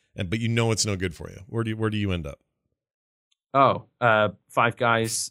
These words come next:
Speaker 2: uh, or, uh, uh, uh, there's a burger place called Meat Lickers.
Speaker 1: Oh,
Speaker 2: Meat Licker?
Speaker 1: Meat
Speaker 2: Sorry?
Speaker 1: Licker?
Speaker 2: Yeah.
Speaker 1: Really?
Speaker 2: Do you have Meat Licker?
Speaker 1: No. That's
Speaker 2: Meat
Speaker 1: a great
Speaker 2: Licker's amazing.
Speaker 1: sounding name. Oh my gosh.
Speaker 2: Um, and, uh, yeah, and I'll go there and I'll have a beer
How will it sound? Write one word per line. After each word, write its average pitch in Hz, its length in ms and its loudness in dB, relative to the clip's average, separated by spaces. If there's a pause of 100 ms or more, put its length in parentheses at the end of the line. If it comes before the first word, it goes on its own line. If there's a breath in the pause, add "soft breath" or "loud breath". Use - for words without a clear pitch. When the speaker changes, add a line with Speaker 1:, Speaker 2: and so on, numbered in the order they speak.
Speaker 2:
uh, 92 380 0
or, 95 440 0
uh, 90 380 2
uh, 107 120 0 (160)
uh, 101 160 4
there's 113 240 4
a 117 120 4 (500)
burger 131 320 6
place 127 220 4
called 107 140 -2
Meat 127 160 2
Lickers. 160 440 0
Speaker 1:
Oh, 101 180 -8
Speaker 2:
Meat 127 140 6
Licker? 143 260 4
Speaker 1:
Meat 135 260 2
Speaker 2:
Sorry? 147 160 4
Speaker 1:
Licker? 151 640 2 (340)
Speaker 2:
Yeah. 120 320 6
Speaker 1:
Really? 233 480 4 (220)
Speaker 2:
Do 156 80 2
you 139 60 8
have 147 100 6
Meat 151 160 2
Licker? 170 280 2
Speaker 1:
No. 190 460 0 (400)
That's 139 180 -2
Speaker 2:
Meat 135 120 4
Speaker 1:
a 131 40 4
great 185 120 6
Speaker 2:
Licker's 208 140 2
amazing. 147 140 6
Speaker 1:
sounding 113 240 0
name. 104 340 -2
Oh 135 80 -8
my 135 120 -4
gosh. 113 360 6
Speaker 2:
Um, - 200 -10
and, 113 600 0
uh, 107 460 2
yeah, 104 280 2 (180)
and 113 100 2
I'll 113 100 6
go 120 200 6
there 110 320 4
and 107 140 0
I'll 104 80 4
have 107 200 2
a 98 60 0
beer 104 420 2